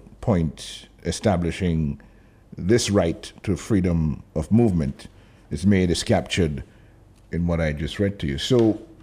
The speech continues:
freedom of movement, freedom of expression, freedom of association. Those three rights are guaranteed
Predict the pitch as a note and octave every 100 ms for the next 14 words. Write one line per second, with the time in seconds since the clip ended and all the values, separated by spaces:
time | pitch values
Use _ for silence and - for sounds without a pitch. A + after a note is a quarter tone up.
0 | - - - F3+ F3+ E3+ B2+ - - -
1 | - - E2 G#2 C3 B2+ D#3 A#3 - -
2 | - - - - - - - - - A#2+
3 | A2 G#2 F#2 - - D#3 D3+ - D#3 F3
4 | E3 - - _ _ - - _ - -
5 | - B2 G#2 G2 F#2+ F2 - E2+ E2 -
6 | - D#2 - G#2+ E2+ - F#2 F2+ - C2
7 | - - - - - - - - - -
8 | - - - - - - A2+ D#3 - D3
9 | D3 A2+ E2+ E2+ - - - - - -
10 | - _ _ _ - - - F2+ F2 E2
11 | D#2+ - - - - - - - - -
12 | F2 A2 G2 F2 - G#2 F#2 F2+